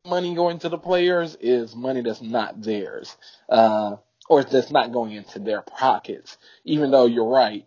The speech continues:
it does not take away from their dollars. Maybe they think it takes away from their booster dollars. Those alumni who pay for these jerseys that players, uh, wore, let's say a famous game or a bowl game,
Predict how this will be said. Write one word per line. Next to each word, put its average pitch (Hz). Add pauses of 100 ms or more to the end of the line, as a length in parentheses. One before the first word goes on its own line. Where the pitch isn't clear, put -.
(120)
it 113
does 113
not 113
take -
away 110
from 104
their 104
dollars. 113
Maybe 262 (320)
they 165
think 165
it 135
takes 170
away 131
from 113
their 107
booster 120
dollars. 104 (300)
Those 131
alumni 127 (160)
who 117
pay 127
for 123
these 110
jerseys 120 (280)
that 110
players, 113
uh, 110
wore, 120 (180)
let's 233
say 240
a 156
famous 156
game 131
or 113
a 104
bowl 120
game, 117